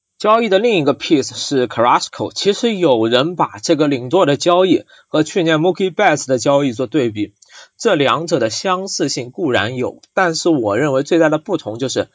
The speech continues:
Carrasco 虽然也是印第安人的薪资累赘，但是他要比 David Price 强很多。Fangraph 给出的评价是，Carrasco 来到大都会后会是前段轮值，如果没有 deGrom 的话，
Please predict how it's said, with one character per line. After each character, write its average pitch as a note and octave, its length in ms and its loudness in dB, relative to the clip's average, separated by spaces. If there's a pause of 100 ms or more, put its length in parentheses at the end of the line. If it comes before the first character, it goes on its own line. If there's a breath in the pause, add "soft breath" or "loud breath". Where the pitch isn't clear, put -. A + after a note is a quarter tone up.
(260 soft breath)
Carrasco D#3+ 800 0
虽 F#3 380 0
然 C#3 260 2
也 F#2+ 160 -2
是 E3 180 -2
印 D3+ 200 -8
第 C#3 120 -2
安 C3 200 0
人 A2 120 -4
的 A#2 200 0
薪 D3+ 260 -6
资 D#3+ 160 0
累 A2 220 -2
赘， D#3 240 -2 (420 soft breath)
但 F3+ 220 2
是 C#3+ 140 -2
他 F3 320 0
要 D#3 200 4
比 A#2 180 -4
David D#3 360 2
Price D3+ 440 -2
强 A#2 300 -6
很 F2 240 -10
多。 A2 240 -2 (1200)
Fangraph G3+ 480 2
给 B2 180 2
出 D#3 120 -6
的 A2 100 2
评 A2+ 220 -10
价 C3 200 0
是， A#2+ 200 -2
Carrasco C#3 760 0
来 G#2+ 300 2
到 C3 220 2
大 C3 260 -2
都 C3 180 -6
会 A#2+ 220 2
后 A#2 340 -2 (220 soft breath)
会 E3 160 0
是 D#3+ 100 2
前 A2 280 -4
段 E3+ 180 2
轮 A2+ 260 -2
值， A2 300 -2
如 C#3 220 -2
果 F3+ 100 2
没 D#3 140 2
有 F3 80 2
deGrom B2+ 480 2
的 A2 140 2
话， A#2 240 -2